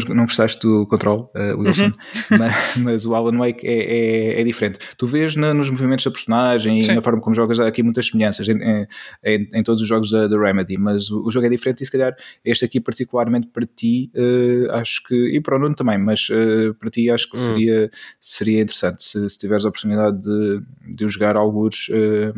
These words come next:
Speaker 1: em alguma altura, eh, pá, aproveita.
Speaker 2: Ah, ok.
Speaker 1: Ah, e destacar também, o jogo tem muita música licenciada, portanto, para além da,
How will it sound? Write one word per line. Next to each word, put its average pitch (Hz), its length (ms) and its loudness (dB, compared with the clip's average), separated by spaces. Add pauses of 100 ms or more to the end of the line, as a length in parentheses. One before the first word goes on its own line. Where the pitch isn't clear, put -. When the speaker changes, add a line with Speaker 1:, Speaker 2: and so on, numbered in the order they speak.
(120)
Speaker 1:
em 113 60 2
alguma 110 240 2
altura, 120 460 -2
eh, 123 520 -10
pá, - 280 -12 (160)
aproveita. 202 180 -2
Speaker 2:
Ah, 175 140 6
ok. 196 180 -2
Speaker 1:
Ah, 113 140 0 (200)
e - 60 -6
destacar 123 300 -2
também, 117 200 0
o 113 60 0
jogo 117 160 0
tem 120 140 0
muita 123 260 0
música 120 460 0 (340)
licenciada, 113 640 0
portanto, - 260 -10
para - 120 -2
além 98 140 2
da, 104 140 2